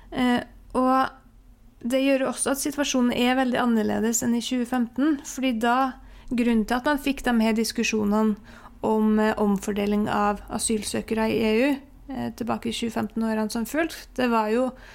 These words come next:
ehm, at, eh, at man hadde det systemet som gjorde at, eh, den, det Du-, Dublin-systemet som gjorde at i utgangspunktet så skulle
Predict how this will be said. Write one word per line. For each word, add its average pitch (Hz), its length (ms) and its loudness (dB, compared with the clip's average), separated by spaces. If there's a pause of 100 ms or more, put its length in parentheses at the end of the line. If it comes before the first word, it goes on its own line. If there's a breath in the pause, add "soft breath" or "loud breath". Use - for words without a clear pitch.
(540 loud breath)
ehm, 254 460 2 (1120 loud breath)
at, - 220 -8
eh, 226 260 2
at 233 140 -6
man 233 120 2
hadde 214 240 2
det 214 120 2
systemet 208 500 0
som 214 180 0
gjorde 208 380 2
at, - 280 -14
eh, 214 280 0
den, 214 240 0 (140)
det 214 220 0
Du-, 220 200 -2 (140)
Dublin-systemet 214 1120 0
som 262 180 0
gjorde 226 400 2
at - 320 -6 (480 loud breath)
i 262 140 2
utgangspunktet 214 760 -2
så 254 120 -2
skulle 214 540 0